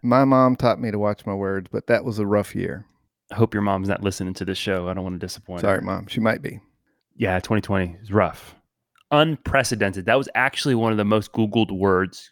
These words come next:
Speaker 2: used. Unprecedented.
Speaker 1: Unprecedented. It's a hard word.
Speaker 2: Mm-hmm. It's hard to spell. Unprecedented. Yep. Um, no, it was a, it was a tough year. What, what I love about New Year's,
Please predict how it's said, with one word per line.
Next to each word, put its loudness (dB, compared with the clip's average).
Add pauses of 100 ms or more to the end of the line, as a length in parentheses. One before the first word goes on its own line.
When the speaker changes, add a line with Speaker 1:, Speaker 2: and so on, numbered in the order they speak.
(120)
Speaker 2:
used. -2
Unprecedented. -2
Speaker 1:
Unprecedented. -8 (220)
It's -14
a -6
hard -4
word. -6 (140)
Speaker 2:
Mm-hmm. -6 (680)
It's -12
hard 2
to -6
spell. -8 (400)
Unprecedented. -6
Yep. -8 (800)
Um, 0 (640)
no, 6
it 8
was 4
a, -2
it 2
was 4
a -2
tough 2
year. 2
What, 4
what 4
I 4
love 2
about 0
New 2
Year's, 0